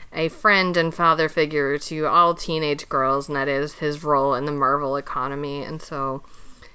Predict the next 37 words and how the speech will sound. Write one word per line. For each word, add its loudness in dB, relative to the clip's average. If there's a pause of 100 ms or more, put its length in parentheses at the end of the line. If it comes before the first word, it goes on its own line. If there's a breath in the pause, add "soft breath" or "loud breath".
(100)
if -20
he -6
were -4
in -6
Stony 2
Brook, 4
of -2
course, 2
he 0
would 2
be 0
just -6
kind -2
of -4
a, 0 (380 loud breath)
a 0
gruff 0
uncle-like -2
figure -8
to -12
the -12
Babysitters 0
Club, 2 (300 loud breath)
and 2
he -2
would 4
drive 4
them 2
all 6
to -8
the 0
mall, 2
and -6
then -4
he -8
would -4
eat -4